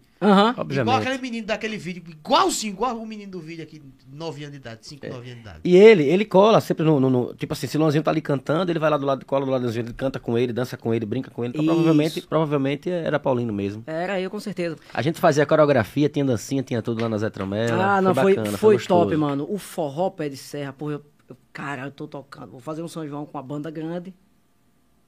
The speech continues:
Speaker 1: né? E é o que eu amo, porra. Eita, ali foi especial pra mim. Ah, eu já tô indo pros grandes.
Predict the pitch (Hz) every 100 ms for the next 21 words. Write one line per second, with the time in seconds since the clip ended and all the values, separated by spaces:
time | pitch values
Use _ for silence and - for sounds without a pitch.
0 | _ _ _ 135 147 156 _ _ _ _
1 | 147 165 175 190 139 110 123 139 117 98
2 | - _ _ _ _ _ _ - 165 175
3 | 160 170 170 165 151 165 147 147 131 135
4 | 131 123 _ - 139 165 165 208 208 240
5 | 359 311 233 196 180 127